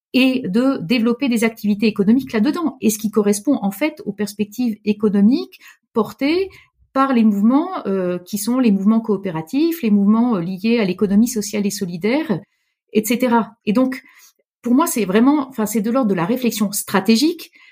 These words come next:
se dire, c'est illusoire de croire qu'on va pouvoir y arriver en étant uniquement en rupture. On a absolument besoin de réformes, mais de réformes extrêmement profondes. Et, euh, il faut dire que c'est vrai que c'est très préoccupant de voir à quel point le discours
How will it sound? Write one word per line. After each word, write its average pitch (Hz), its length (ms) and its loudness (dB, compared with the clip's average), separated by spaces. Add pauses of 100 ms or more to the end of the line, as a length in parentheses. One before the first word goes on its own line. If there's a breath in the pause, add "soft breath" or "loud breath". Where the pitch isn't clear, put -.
(100)
se - 160 -6
dire, 269 260 0
c'est - 300 -4
illusoire 254 500 2
de 202 80 4
croire 294 460 -2
qu'on 233 100 -2
va 202 140 0
pouvoir 202 420 -2
y - 20 0
arriver 202 440 0
en 214 100 4
étant 208 400 0
uniquement 269 600 2
en 240 100 0
rupture. 269 480 -2 (400 soft breath)
On 214 120 4
a 214 180 -2
absolument 247 520 0
besoin 214 460 2 (200 loud breath)
de 196 120 -2
réformes, 247 380 0
mais 226 80 4
de 190 100 0
réformes 233 420 0
extrêmement 214 480 0
profondes. 226 640 -2 (640 soft breath)
Et, 214 180 4
euh, 160 220 -2
il 151 100 -8
faut 190 80 -4
dire 220 160 2
que - 200 -6
c'est - 160 -2
vrai 233 160 0
que 262 80 -8
c'est - 160 -4
très 254 240 -6
préoccupant 254 760 0
de 208 100 0
voir 208 260 -2
à 202 40 -2
quel 208 220 0
point 294 380 2 (460 loud breath)
le 240 260 4
discours 269 800 -2